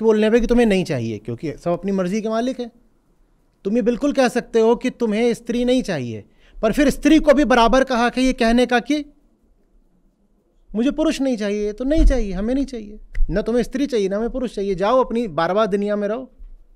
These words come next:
वो बारहवीं की दुनिया गुलाबी थी, बारहवों की दुनिया किस रंग की होगी? काली, नीली कुछ होगी, जो भी इनका रंग हो।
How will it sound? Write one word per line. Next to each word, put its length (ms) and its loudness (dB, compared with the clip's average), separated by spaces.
वो 60 -10
बारहवीं 400 0
की 60 -4
दुनिया 340 0
गुलाबी 460 -2
थी, 160 -6
बारहवों 380 0
की 80 -4
दुनिया 280 -2
किस 140 -2
रंग 180 -2
की 100 -8
होगी? 300 -6
काली, 300 -2
नीली 280 -2
कुछ 200 -4
होगी, 220 -2
जो 160 -2
भी 120 -2
इनका 200 -2
रंग 220 -4
हो। 160 -10